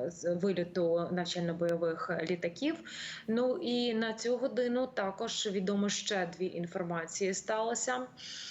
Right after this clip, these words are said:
Е, це те, що почалася розшифровка чорних скриньок. Це бортові самописці, ми з вами розуміємо. Особлива увага буде, е, приділена в роботі частини механізмів, е, літаків,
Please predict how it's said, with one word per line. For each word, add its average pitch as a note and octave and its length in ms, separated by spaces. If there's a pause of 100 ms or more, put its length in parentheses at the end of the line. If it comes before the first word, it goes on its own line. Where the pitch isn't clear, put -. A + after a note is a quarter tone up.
(280)
Е, G3 240
це A3 140
те, A3+ 200
що G#3 480
почалася G3 800
розшифровка G3 680
чорних F3 380
скриньок. C4+ 580 (640)
Це G#3 260
бортові G3 460
самописці, G#3 720
ми F#3 100
з F3+ 80
вами F3+ 200
розуміємо. F#3+ 720
Особлива G3 500
увага G3+ 680
буде, F3+ 360 (340)
е, F3 160
приділена F3 1080
в F3+ 60
роботі F#3+ 680
частини F#3+ 480
механізмів, F3+ 880
е, F3 320
літаків, F#3 600